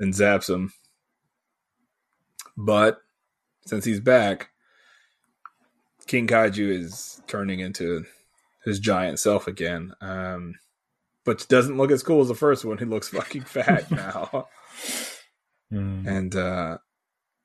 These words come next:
Speaker 1: he breaks his foot. What is with him in the, in the legs, man?
Speaker 2: Oh, and it's
Speaker 1: They
Speaker 2: so
Speaker 1: instantly
Speaker 2: brutal,
Speaker 1: go
Speaker 2: too.
Speaker 1: for, they instantly go for the leg every time.
Speaker 2: It's so brutal 'cause he just grabs him and he just, like,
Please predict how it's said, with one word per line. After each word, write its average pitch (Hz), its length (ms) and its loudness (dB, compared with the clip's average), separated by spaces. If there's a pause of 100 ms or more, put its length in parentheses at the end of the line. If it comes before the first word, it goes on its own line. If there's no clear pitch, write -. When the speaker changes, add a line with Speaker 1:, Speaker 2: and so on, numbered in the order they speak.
(600)
Speaker 1:
he 110 140 -16
breaks 117 340 -2
his 180 160 -6
foot. 196 540 0
What 196 200 0
is 160 180 -2
with 214 340 0
him 160 160 4
in 113 140 -4
the, 101 160 -12 (180)
in 127 120 -2
the 117 80 -2
legs, 147 680 0
man? 135 320 0 (100)
Speaker 2:
Oh, - 280 -6
and 127 160 4
it's 117 200 2
Speaker 1:
They - 80 8
Speaker 2:
so 123 160 8
Speaker 1:
instantly 123 520 6
Speaker 2:
brutal, - 0 -
Speaker 1:
go 175 180 8
Speaker 2:
too. 104 240 4
Speaker 1:
for, 90 80 -14 (460)
they 202 120 4 (120)
instantly 214 520 0
go 165 200 8
for 160 100 -4
the 156 140 0
leg 143 340 6
every 131 340 6
time. 95 500 0 (680)
Speaker 2:
It's 120 160 -4
so 147 220 4
brutal 123 400 4
'cause 117 180 0
he 117 100 -4
just 117 280 -6
grabs 117 400 -4
him 104 120 -12
and 101 80 -12
he 98 120 -16
just, 98 260 -20
like, 98 140 -14